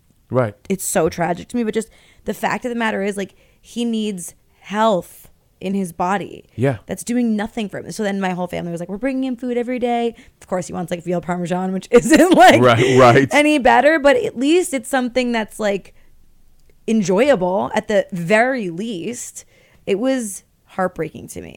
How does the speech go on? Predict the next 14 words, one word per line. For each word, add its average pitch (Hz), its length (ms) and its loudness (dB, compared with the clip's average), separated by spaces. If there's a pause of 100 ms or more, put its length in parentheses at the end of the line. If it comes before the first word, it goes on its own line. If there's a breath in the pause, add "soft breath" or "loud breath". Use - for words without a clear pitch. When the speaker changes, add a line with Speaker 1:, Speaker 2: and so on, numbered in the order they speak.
(120)
Speaker 1:
Oh 151 60 2
yeah, 131 160 0
I, 117 160 2
uh, 107 240 0
I 104 80 -6
called 107 220 -2
a 107 40 -6
nutritionist. 95 680 -6
Ironically, 92 540 -4
I, 85 80 -8
the 80 180 -12
first - 240 -8
one 90 80 -8
I, 82 140 -8